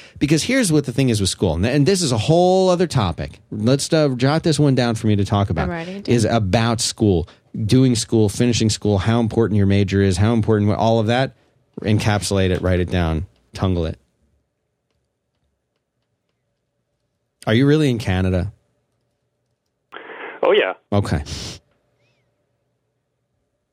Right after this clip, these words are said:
Speaker 3: How's it going?
Speaker 1: Good. How are you? What's your first name?
Speaker 3: I'm good. This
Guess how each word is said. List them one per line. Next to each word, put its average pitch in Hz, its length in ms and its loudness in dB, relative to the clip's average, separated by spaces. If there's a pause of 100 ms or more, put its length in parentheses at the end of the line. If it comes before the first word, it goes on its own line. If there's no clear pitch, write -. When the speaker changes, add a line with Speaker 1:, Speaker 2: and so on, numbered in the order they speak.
(140)
Speaker 3:
How's 147 140 -2
it 147 60 -4
going? - 220 2 (100)
Speaker 1:
Good. 143 300 2
How 113 160 0
are 120 60 2
you? 110 140 2
What's 98 180 0
your 113 80 -2
first 104 280 -2
name? 78 220 -6 (920)
Speaker 3:
I'm 160 100 0
good. 247 260 4
This 135 140 -4